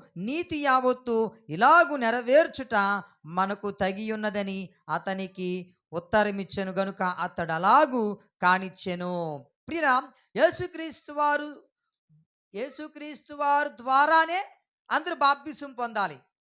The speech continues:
యోహాను అంటున్నాడు, 'నేను నీ ద్వారా బాప్తిసం పొందవలనని వాడును యేసు, ఎందుకంటే నీవు పాపం లేకుండా జన్మించావు,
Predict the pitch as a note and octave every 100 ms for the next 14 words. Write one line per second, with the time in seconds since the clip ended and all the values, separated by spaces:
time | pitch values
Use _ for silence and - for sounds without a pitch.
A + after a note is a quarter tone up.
0 | D#3+ G3+ C#4 C#4+ B3 C#4 B3 - _ G3+
1 | B3+ G3+ F#3+ G3+ B3+ C4+ C4+ C4+ C4 C#4
2 | G#3+ B3+ A#3+ A#3 A3+ A3 G#3 G3 F#3+ F3+
3 | F3+ B3 D#4 C#4+ F3+ F#3 G3+ G3+ F#3+ F3
4 | _ _ F3 F#3 F3+ D#3+ E3+ G3+ G3+ G3+
5 | G3+ G3+ G3+ F#3 F3+ F#3 F3+ F#3+ G#3 B3+